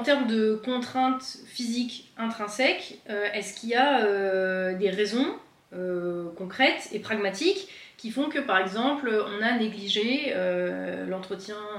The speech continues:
euh, des centrales nucléaires, l'abandon, euh, à moitié de certaines infrastructures,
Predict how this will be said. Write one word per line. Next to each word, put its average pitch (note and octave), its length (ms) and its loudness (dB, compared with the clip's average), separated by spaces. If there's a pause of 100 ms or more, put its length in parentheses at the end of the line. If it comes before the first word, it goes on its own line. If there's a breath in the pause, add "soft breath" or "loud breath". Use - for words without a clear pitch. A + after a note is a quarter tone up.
(120)
euh, F3+ 360 -6
des F3+ 80 -10
centrales F3+ 280 -12
nucléaires, G#3 520 -2
l'abandon, G3 460 -2
euh, F3 920 -4
à E3+ 40 -10
moitié F3+ 300 -8
de F#3 80 -10
certaines F3+ 320 -12
infrastructures, F#3 680 -4